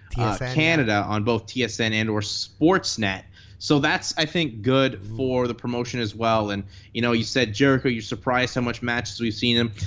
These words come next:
Speaker 1: Look, A E W knows Chris Jericho's really the biggest name to a lot of these casual fans that you're trying to draw in. You gotta put him out there in main events each and every week. It's been a lot of tags, sure, but he did have that really fun, uh,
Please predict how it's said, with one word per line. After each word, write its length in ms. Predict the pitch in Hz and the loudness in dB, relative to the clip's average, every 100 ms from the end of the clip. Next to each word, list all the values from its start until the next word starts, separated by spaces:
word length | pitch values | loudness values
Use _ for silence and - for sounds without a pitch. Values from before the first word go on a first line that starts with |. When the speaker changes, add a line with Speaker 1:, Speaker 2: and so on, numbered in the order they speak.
| - - | -2 2
Speaker 1:
Look, 240 | 143 - | 2 0
A 80 | 147 | 2
E 140 | 160 | 4
W 260 | 151 131 120 - - _ | 6 4 0 -4 -18 _
knows 400 | 151 131 123 117 | 0 2 0 -2
Chris 180 | 131 113 | -4 -2
Jericho's 440 | 131 120 120 104 | 0 0 0 -2
really 340 | 120 113 107 - | 0 0 -2 -2
the 100 | 117 | -2
biggest 380 | 117 131 123 - | 2 2 2 0
name 400 | 113 113 117 120 | -2 0 0 -2
to 120 | 117 | 0
a 60 | 113 | 2
lot 240 | 113 113 | 4 4
of 60 | 110 | 2
these 340 | 113 104 - - - - - | 0 -2 -6 -14 -20 -18 -4
casual 460 | 143 190 185 160 | 0 2 4 2
fans 300 | - 123 117 | 2 0 2
that 80 | 120 | -2
you're 80 | 113 | -4
trying 240 | - 127 | -2 -2
to 80 | 120 | -2
draw 340 | 107 123 120 107 | 0 2 2 0
in. 240 | 113 113 107 - - | -6 -6 -8 -18 -8
You 80 | 117 | 0
gotta 340 | 156 147 143 | 4 4 4
put 180 | - 139 | 2 0
him 100 | 123 | 2
out 200 | 120 117 | -2 0
there 140 | 120 | -2
in 80 | 110 | 0
main 160 | 113 117 | 0 0
events 340 | 110 107 104 | 0 -2 -2
each 220 | 131 127 | -6 -4
and 100 | 120 | -2
every 280 | 113 107 113 | -2 0 0
week. 260 | 110 113 120 | 2 0 0
It's 140 | 120 | 2
been 100 | 156 | 4
a 80 | 165 | 6
lot 140 | 170 | 4
of 80 | 165 | 2
tags, 340 | - 131 131 - | 2 0 0 -2
sure, 360 | - 147 131 | -4 -2 -2
but 360 | 104 - 113 - - - | -4 -4 -4 -6 -6 -2
he 120 | 123 | 4
did 180 | 196 220 | 4 4
have 200 | - 202 | 0 0
that 180 | 143 117 | 0 0
really 280 | 160 226 | 0 0
fun, 540 | 160 - 156 170 143 101 - - - | -6 -4 -2 0 -2 -6 -16 -20 -8
uh, 400 | 113 113 110 | -4 -2 -2